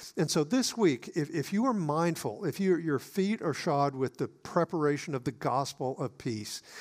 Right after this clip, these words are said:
you will likely recognize opportunities to share your story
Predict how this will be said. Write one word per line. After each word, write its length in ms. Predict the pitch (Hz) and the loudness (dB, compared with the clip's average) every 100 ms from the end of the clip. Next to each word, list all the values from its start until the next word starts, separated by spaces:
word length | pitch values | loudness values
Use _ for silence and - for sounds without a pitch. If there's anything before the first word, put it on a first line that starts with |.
| - - - - - | -16 -16 -16 -20 -8
you 140 | 160 180 | -2 2
will 160 | 175 | 4
likely 540 | 185 196 233 240 247 226 | 4 4 4 2 0 2
recognize 760 | 165 160 - 143 143 143 139 - | 4 4 2 0 2 2 0 0
opportunities 1040 | 160 175 196 190 151 123 117 113 117 - | 0 0 -2 -2 -2 -2 -2 -2 -2 -6
to 180 | - - | -6 -6
share 440 | 113 - 175 170 185 | -4 0 2 4 4
your 220 | 185 175 | 4 2
story 720 | - - 131 117 110 120 | 0 0 0 0 -2 -4